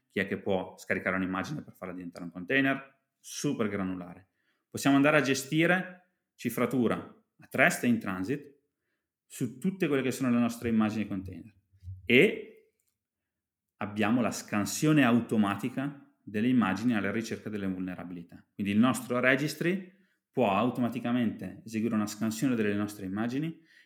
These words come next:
e avvisarci quando, eh, vengono rilevate delle vulnerabilità all'interno delle nostre immagini, quindi magari una dipendenza, un pezzo di software, così che noi possiamo poi andare ad agire.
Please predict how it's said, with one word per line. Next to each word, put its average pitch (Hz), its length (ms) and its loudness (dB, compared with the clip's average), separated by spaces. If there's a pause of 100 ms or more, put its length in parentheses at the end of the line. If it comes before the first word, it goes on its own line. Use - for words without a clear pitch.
e 101 300 2
avvisarci 117 1200 0
quando, 92 680 -2 (360)
eh, 90 800 -4
vengono 104 400 4
rilevate 113 580 4
delle 101 180 0
vulnerabilità 98 760 2
all'interno 101 840 -2
delle 90 200 -12
nostre 110 420 -10
immagini, 120 460 -2
quindi 92 180 -12
magari 90 300 -16
una 90 160 -20
dipendenza, 90 920 -18
un - 280 -20 (220)
pezzo 98 340 -8
di 104 80 -8
software, - 500 -12 (580)
così 123 220 2
che 139 80 -2
noi 101 160 2
possiamo 104 380 -6
poi 95 160 -8
andare 92 300 -6
ad 95 80 -6
agire. - 440 -4